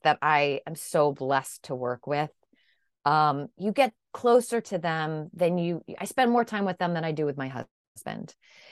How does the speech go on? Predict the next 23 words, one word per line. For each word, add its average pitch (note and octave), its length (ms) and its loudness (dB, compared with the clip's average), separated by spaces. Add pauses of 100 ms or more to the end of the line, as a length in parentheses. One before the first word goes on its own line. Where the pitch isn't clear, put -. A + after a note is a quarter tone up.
(360)
And F3 420 6 (280)
you, G#3+ 200 0
you, A3 140 -2
you B3+ 200 4
know, A3+ 120 6
it's, A3 260 0
it, B3+ 120 0
there's C#4+ 160 0
such D#4 200 -2
an D#4 100 0
intimacy A#3 580 -2
there. C4 420 0 (540)
Um, D#3 600 2 (600)
and G3+ 120 2
it's, - 260 -2
it's F#3+ 200 0
just - 320 -4
rare. D#3 520 -2
It's - 160 -8
like, F3+ 280 0
it's E3+ 200 -12
only G#3 340 -2
in, F#3 280 -2